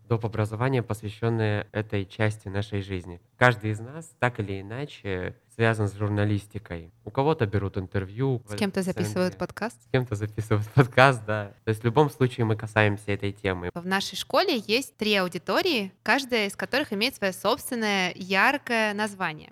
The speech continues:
Speaker 2: Занимательная, радостная и аудитория, где занимается начальная школа, солнечная. Скажи, пожалуйста,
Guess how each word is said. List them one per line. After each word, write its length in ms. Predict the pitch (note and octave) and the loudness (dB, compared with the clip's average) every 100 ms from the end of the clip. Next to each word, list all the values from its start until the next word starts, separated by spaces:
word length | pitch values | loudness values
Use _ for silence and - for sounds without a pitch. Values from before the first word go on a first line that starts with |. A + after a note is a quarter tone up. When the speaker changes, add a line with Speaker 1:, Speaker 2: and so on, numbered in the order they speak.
| _ - | _ -6
Speaker 2:
Занимательная, 1080 | F#3+ F#3 F3 G#3+ E4+ - C#4+ C#4 C4 C4 - | -2 0 2 4 4 0 0 2 2 0 -2
радостная 840 | G3+ A3 C#4+ D#4 - A#3+ A#3 A3 - | 2 2 2 -2 -4 -2 -2 -4 -6
и 140 | B3 C#4+ | -2 0
аудитория, 500 | G#3 F#3+ G#3+ A3+ G3 | 0 -2 0 0 -2
где 160 | F#3+ | -4
занимается 440 | F#3 F#3+ F#3 F3+ - | -6 -4 -4 -4 -8
начальная 400 | F3+ F3+ F3 E3+ | -10 -8 -6 -8
школа, 480 | - D#4+ F#4 D#4+ - - | -2 0 2 0 -4 -8
солнечная. 680 | - G3 E3+ E3+ - - A3 _ _ | -2 -2 -2 -12 -16 -16 -18 _ _
Скажи, 240 | A3 C#4+ | 0 2
пожалуйста, 760 | F4+ C#4+ A#3 G3+ - F3 D#3+ | 2 4 4 2 -2 -8 -8